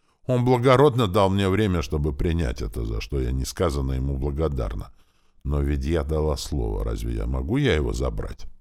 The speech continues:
Крайт от неожиданности даже рот приоткрыл, переводя взгляд на женщину,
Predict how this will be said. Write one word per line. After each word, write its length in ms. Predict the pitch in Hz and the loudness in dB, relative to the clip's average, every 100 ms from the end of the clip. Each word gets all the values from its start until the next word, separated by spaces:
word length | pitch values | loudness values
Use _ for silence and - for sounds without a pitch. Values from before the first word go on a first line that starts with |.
| _ - - _ - | _ -20 -20 _ -10
Крайт 320 | - 117 147 113 | -2 0 2 -2
от 140 | - | -2
неожиданности 800 | 85 85 78 131 117 69 65 - | 0 0 0 -2 -2 -2 -4 -4
даже 360 | 69 80 87 98 | -4 -2 -2 -2
рот 280 | 90 58 | -4 -6
приоткрыл, 580 | - 60 55 - - 52 | -6 -6 -6 -6 -8 -8
переводя 560 | - 69 67 67 62 65 | -4 -2 0 -2 -2 -2
взгляд 400 | 58 64 60 - | -4 -4 -6 -4
на 140 | 64 | -4
женщину, 520 | 69 117 - 62 53 | -2 -4 -4 -6 -8